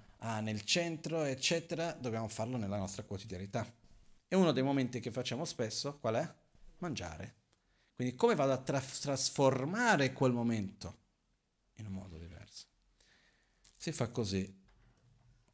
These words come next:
Quando andiamo a mangiare, una delle cose che possiamo fare è, immaginiamo il nostro cuore dove c'è, eh, questo dipende dalle pratiche di meditazione che facciamo, però in generale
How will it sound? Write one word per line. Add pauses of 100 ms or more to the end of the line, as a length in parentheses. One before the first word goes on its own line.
(160)
Quando
andiamo
a
mangiare,
una
delle
cose
che
possiamo
fare
è,
immaginiamo
il
nostro
cuore (1200)
dove
c'è, (1120)
eh,
questo
dipende
dalle
pratiche
di
meditazione
che
facciamo,
però
in
generale